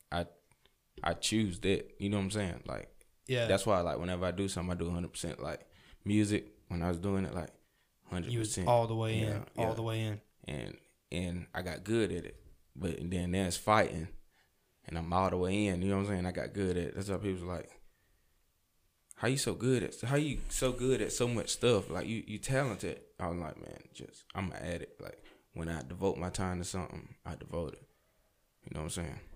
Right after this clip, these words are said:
Speaker 2: Yeah, that's how I am.
Speaker 1: Yeah.
Speaker 2: I'm that, I'm that same breed. Like, um, I'll tell you something, man. This is how I knew that I'm an addict for shit
Speaker 1: Yeah.
Speaker 2: too, that I'm, I got an addictive personality.
Speaker 1: Yeah.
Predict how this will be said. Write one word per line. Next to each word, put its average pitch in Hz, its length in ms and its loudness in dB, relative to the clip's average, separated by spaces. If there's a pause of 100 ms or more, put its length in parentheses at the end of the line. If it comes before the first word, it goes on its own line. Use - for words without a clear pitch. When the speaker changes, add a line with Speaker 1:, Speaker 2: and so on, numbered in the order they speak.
(100)
Speaker 2:
Yeah, 131 180 -2
that's 135 200 0
how 127 160 4
I 120 180 2
am. 113 240 0 (260)
Speaker 1:
Yeah. 78 200 -4
Speaker 2:
I'm 131 180 4
that, 127 220 0
I'm 131 180 2
that 123 180 0
same 127 300 2
breed. 123 300 2
Like, 117 380 -4
um, 123 320 2 (800)
I'll 139 100 -2
tell 165 160 4
you 147 100 6
something, 127 400 4
man. 120 300 2 (800)
This 147 120 2
is 143 100 6
how 139 140 6
I 127 100 6
knew 123 380 6 (580)
that 113 360 -2 (360)
I'm 127 140 4
an 123 100 4
addict 120 440 2
for 123 100 -2
shit 120 300 -2
Speaker 1:
Yeah. 87 100 -2
Speaker 2:
too, 123 160 4
that 117 160 0
I'm, 120 140 2
I 123 120 -2
got 123 140 0
an 113 140 2
addictive 113 380 -2
personality. 113 640 -2
Speaker 1:
Yeah. - 60 -8